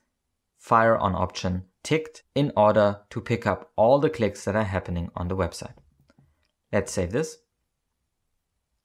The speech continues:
and go into our preview and debug mode.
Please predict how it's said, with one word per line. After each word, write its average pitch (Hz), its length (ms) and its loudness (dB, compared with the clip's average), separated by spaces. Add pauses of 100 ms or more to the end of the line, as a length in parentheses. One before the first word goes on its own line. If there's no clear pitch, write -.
(400)
and 107 380 -2
go 98 440 0
into 98 340 -4
our 90 220 -2
preview 87 460 -6
and 82 140 -8
debug 131 320 -2
mode. 131 300 -4